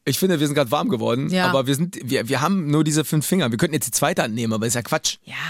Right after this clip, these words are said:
Speaker 2: ey, komm,
Speaker 1: Hat ja
Speaker 2: ihr
Speaker 1: gar
Speaker 2: habt ja
Speaker 1: keinen
Speaker 2: auch
Speaker 1: Sinn.
Speaker 2: wieder andere Dinge jetzt vor. Mein
Speaker 1: Genau.
Speaker 2: Opa hat früher immer gesagt, „Na, ihr habt doch bestimmt auch noch was vor, Kinderchen.“
Speaker 1: Sieht's
Speaker 2: Um uns
Speaker 1: aus.
Speaker 2: loszuwerden.
Speaker 1: <laughs> Ist eigentlich ein guter Trick. Ihr habt doch
Speaker 2: Geil.
Speaker 1: bestimmt noch was vor. So
Speaker 2: Ja,
Speaker 1: einfach
Speaker 2: ja.
Speaker 1: schön hinschieben. So, Leute, ihr habt doch bestimmt was vor.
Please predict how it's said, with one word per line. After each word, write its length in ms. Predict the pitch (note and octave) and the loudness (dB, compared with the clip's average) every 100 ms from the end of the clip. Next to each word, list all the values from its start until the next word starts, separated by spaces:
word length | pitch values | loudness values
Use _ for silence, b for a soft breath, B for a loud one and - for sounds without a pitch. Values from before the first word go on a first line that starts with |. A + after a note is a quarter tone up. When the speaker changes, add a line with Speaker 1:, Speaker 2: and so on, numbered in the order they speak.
| C#3+ | -10
Speaker 2:
ey, 120 | D3 | -12
komm, 160 | - F3 | -8 -6
Speaker 1:
Hat 80 | C3+ | -2
ja 80 | |
Speaker 2:
ihr 20 | A#2+ | -2
Speaker 1:
gar 80 | |
Speaker 2:
habt 80 | - | 0
ja 40 | F3+ | 0
Speaker 1:
keinen 80 | E3 | 0
Speaker 2:
auch 40 | |
Speaker 1:
Sinn. 20 | |
Speaker 2:
wieder 180 | E3+ E3 | 0 0
andere 180 | D#3+ D#3+ | -2 -4
Dinge 200 | D#3 D#3 | -4 -2
jetzt 180 | C#3+ - | -2 -4
vor. 140 | D#3 | -4
Mein 100 | D3+ | -2
Speaker 1:
Genau. 100 | F3 | 0
Speaker 2:
Opa 80 | A3+ | 0
hat 100 | F#3+ | 0
früher 160 | - G3 | 0 0
immer 140 | F#3 | 2
gesagt, 240 | F#3+ F3 F#3+ | 2 0 0
„Na, 100 | D#3+ | 0
ihr 80 | E3+ | 0
habt 100 | F3 | -2
doch 80 | |
bestimmt 220 | D#3+ D#3+ C3+ | -4 -4 -4
auch 60 | |
noch 100 | D#3 | -2
was 140 | C#3 - | -4 -4
vor, 160 | C#3 | -6
Kinderchen.“ 360 | - C3 C3 B2+ | -6 -8 -6 -2
Speaker 1:
Sieht's 140 | - | 4
Speaker 2:
Um 380 | D#3+ F3+ D#3 D#3 | 6 6 4 2
uns 80 | F#3 | 2
Speaker 1:
aus. 200 | D3 B2+ | 0 -2
Speaker 2:
loszuwerden. 560 | E3+ - C#3 B2 C3 C#3+ | -4 -4 -6 -6 -8 -10
Speaker 1:
<laughs> 40 | - - - - - - _ _ - - - B - | -12 -18 -18 -20 -20 -20 _ _ -16 -14 -10 B -4
Ist 180 | - C4+ | -2 0
eigentlich 160 | - | 0
ein 40 | F3+ | -2
guter 200 | C#4 G3 | -4 -6
Trick. 160 | - | -6
Ihr 60 | - | -6
habt 80 | A#3 | -2
doch 40 | C#3+ | 0
Speaker 2:
Geil. 40 | C#3+ | 0
Speaker 1:
bestimmt 180 | C3+ A#2+ | 0 -2
noch 80 | |
was 120 | A#2+ - | -4 -6
vor. 220 | - D#3+ | -8 -6
So 120 | F#3 | -4
Speaker 2:
Ja, 40 | C#4 | 0
Speaker 1:
einfach 140 | F#3+ | 0
Speaker 2:
ja. 80 | - | 2
Speaker 1:
schön 240 | G#3+ F#3 | 2 4
hinschieben. 460 | C#3+ G3+ - B2+ A#2 | 4 4 2 0 0
So, 80 | D#3+ | 2
Leute, 160 | G#3 | 2
ihr 180 | F3 F#3+ | 2 0
habt 140 | F#3 | 0
doch 60 | - | 0
bestimmt 220 | D#3 F#3+ | 0 0
was 140 | F3 - | 0 4
vor. 220 | G3+ | 4